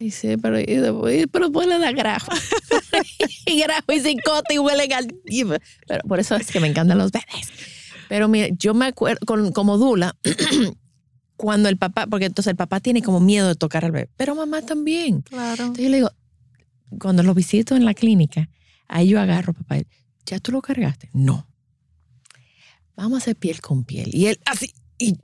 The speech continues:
Speaker 1: y la
Speaker 2: Duro.
Speaker 1: abuela empieza de una vez, "Agarra el cabello". "Cállese, espera".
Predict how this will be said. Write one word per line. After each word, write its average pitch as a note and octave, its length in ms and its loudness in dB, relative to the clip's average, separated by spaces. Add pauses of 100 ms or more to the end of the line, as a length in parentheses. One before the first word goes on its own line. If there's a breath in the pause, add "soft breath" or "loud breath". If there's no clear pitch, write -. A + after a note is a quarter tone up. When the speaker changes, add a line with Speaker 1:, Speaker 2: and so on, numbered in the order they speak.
Speaker 1:
y G#3 180 2
la G3 200 4
Speaker 2:
Duro. E3+ 80 4
Speaker 1:
abuela A3+ 260 4
empieza A3+ 360 0
de A3+ 80 2
una G#3+ 100 0
vez, G3 80 -8 (140)
"Agarra A4 200 0 (120)
el G#4 60 0
cabello". C4 220 0 (140)
"Cállese, D3+ 360 -6 (680)
espera". - 880 -6